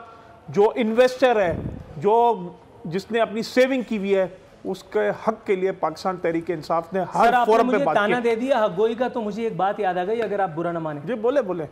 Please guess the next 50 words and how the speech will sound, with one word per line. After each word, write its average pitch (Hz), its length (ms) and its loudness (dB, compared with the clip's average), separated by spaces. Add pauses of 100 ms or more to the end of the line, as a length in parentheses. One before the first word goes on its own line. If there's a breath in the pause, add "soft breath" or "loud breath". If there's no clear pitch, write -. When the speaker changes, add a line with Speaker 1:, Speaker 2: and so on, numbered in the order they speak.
(140)
Speaker 2:
आपके 202 280 -2
दो 226 140 -2
रहनुमाओं 220 400 -2
की 233 80 -8
वीडियो 208 280 -4
मैं 220 100 -4
अपने 214 120 -6
प्रोग्राम 185 280 -4
में 202 100 -6
चला 175 200 -4
चुका 170 240 -8
हूँ, 202 80 -6
जो 185 120 -4
बाकायदा 175 400 -4
लैंड 170 260 -4
ग्रैबिंग 170 360 -4
पे, 180 340 -6
अ, - 60 -8 (600)
कुदरत 196 320 -4
रखते 190 240 -6
हैं 202 180 -6 (260 loud breath)
और 202 180 0
बाकायदा 196 540 0
पुलिस 269 560 -2
उनको 208 400 2
रेस्क्यू 220 420 0
करके 208 260 -2
ले 190 120 0
गई 196 180 0
है, 247 60 -2
वरना 208 240 -2
पब्लिक 202 340 -2
ने 214 80 -4
उनको 190 200 -4
बहुत 170 280 -2
मारना 131 280 -6
था। 131 180 -10 (300 loud breath)
अगर 175 200 0
आप 202 220 0
नाम 175 360 -2
भी 196 80 -2
जानना 185 240 -2
चाहें 208 200 -4
तो 220 60 -2
मैं 180 100 -4
वक्फे 160 280 -8
में 180 120 -4
नाम 156 180 -6
भी 151 80 -6
बताऊँगा। 139 380 -10